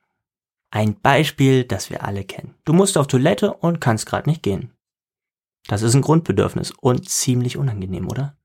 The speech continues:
Du hast Hunger und nichts zu essen. Du hast Durst und nichts zu trinken. Auch das sind Grundbedürfnisse. Auch die fühlen sich ziemlich fies an. Und je stärker dieser Drang nach Essen oder nach Trinken oder nach der Toilette,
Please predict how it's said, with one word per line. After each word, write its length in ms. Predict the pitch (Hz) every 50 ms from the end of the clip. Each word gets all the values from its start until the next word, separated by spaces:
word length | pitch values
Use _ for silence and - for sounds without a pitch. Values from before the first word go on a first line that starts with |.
| _ _ _ _ _ _ _ _ _ _ _ _ _ _ _ _ _ _ _
Du 80 | - 110
hast 180 | 101 - -
Hunger 420 | 160 175 165 110 110 127 - - -
und 320 | - 123 123 127 127 117 110
nichts 260 | 107 104 - - -
zu 100 | - 90
essen. 300 | - 127 - - - - _ _ _ _ _ _ _ _ _ _
Du 80 | - 110
hast 140 | 98 - -
Durst 440 | - 135 120 104 95 - - - - _ _ _
und 140 | - 104 101
nichts 200 | 98 92 - -
zu 100 | - -
trinken. 460 | - - 127 123 113 104 - 117 - - _ _ _ _ _ _ _ _ _ _ -
Auch 180 | - 143 143
das 200 | - - 147 139
sind 120 | - 123 117
Grundbedürfnisse. 800 | - - 107 107 - - - - - - - - - - - _ _ _ _ _ _ _ _ _ _
Auch 120 | - - -
die 160 | - 185 175
fühlen 200 | - - 120 107
sich 160 | 101 101 -
ziemlich 260 | - - 120 107 -
fies 260 | - - 151 143 - -
an. 140 | 110 - - _ _ - - - - - -
Und 160 | - 120 -
je 60 | 127
stärker 340 | - - 143 147 180 185 160
dieser 200 | 117 110 113 104
Drang 300 | - - - 156 151 127
nach 140 | 107 95 -
Essen 460 | - 143 139 - - 98 95 92 - _ _ -
oder 180 | - - 104 98
nach 140 | 92 92 -
Trinken 440 | - - 143 147 123 95 104 107
oder 280 | 101 101 104 98 95 92
nach 160 | 104 104 98 -
der 120 | - 95
Toilette, 420 | - 110 107 110 123 131 143 143